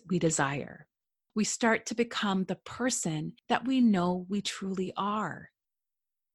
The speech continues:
And the foundation of creating those lives, of becoming that person,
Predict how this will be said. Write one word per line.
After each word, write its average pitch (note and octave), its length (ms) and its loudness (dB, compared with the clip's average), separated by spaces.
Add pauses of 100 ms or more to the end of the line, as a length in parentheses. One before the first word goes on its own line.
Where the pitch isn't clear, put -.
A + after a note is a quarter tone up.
(380)
And A3 120 6
the G#3+ 60 6
foundation G#3 960 4
of E3+ 260 4
creating F#3+ 500 6
those E3 220 2
lives, F3 500 8
of E3 160 2
becoming E3+ 400 4
that - 200 4
person, G3 640 0